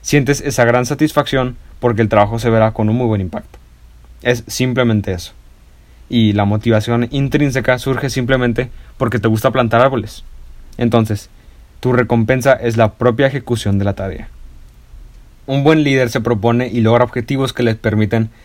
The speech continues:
alcanzar un saludable equilibrio entre los dos tipos de motivaciones junto a su equipo de trabajo.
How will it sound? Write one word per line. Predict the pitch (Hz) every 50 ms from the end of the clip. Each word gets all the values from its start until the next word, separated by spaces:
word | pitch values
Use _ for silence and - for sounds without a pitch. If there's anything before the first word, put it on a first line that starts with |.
| - - - 113
alcanzar | 113 110 - 107 104 110 - - - - _ -
un | - 120 117 117 113
saludable | - 131 123 117 113 113 117 117 123 127 131 123 - - - - - -
equilibrio | - 127 127 - 143 139 135 131 135 139 139 139
entre | 123 110 110 107
los | 104 101 92
dos | 107 107 - -
tipos | 120 113 107 123 117 113
de | 120
motivaciones | 117 117 113 120 120 113 113 127 123 123 123
junto | 123 - 120 117 113 127 131 131 - -
a | 117 117
su | - 120
equipo | 110 - 104 95 - - 78
de | 90
trabajo. | - 92 92 104 107 - -